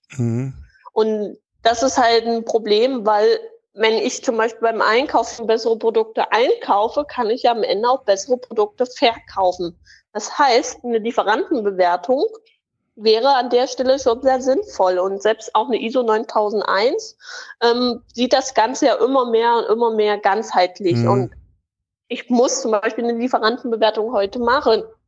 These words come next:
Speaker 2: Also,
Speaker 1: Mhm.
Speaker 2: beziehungsweise es ist eine starke Vorgabe von der, von den iso Auditoren. Und wenn ich das nicht mache, brauche ich eine Begründung. Warum mache ich das nicht?
Speaker 1: Äh, absolut
Speaker 2: Ich hab
Speaker 1: richtig.
Speaker 2: vielleicht,
Speaker 1: Ja.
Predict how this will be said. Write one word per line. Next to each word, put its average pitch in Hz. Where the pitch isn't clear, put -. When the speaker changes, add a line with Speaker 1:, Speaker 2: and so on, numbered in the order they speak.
Speaker 2:
Also, 196
Speaker 1:
Mhm. -
Speaker 2:
beziehungsweise 220
es -
ist 214
eine 233
starke 202
Vorgabe 214
von 208
der, 196
von 208
den 208
iso 220
Auditoren. 220
Und 220
wenn 233
ich 233
das 208
nicht 233
mache, 262
brauche 220
ich 220
eine 220
Begründung. 240
Warum 208
mache 285
ich -
das 202
nicht? 180
Speaker 1:
Äh, 135
absolut 147
Speaker 2:
Ich -
hab 240
Speaker 1:
richtig. -
Speaker 2:
vielleicht, 247
Speaker 1:
Ja. 202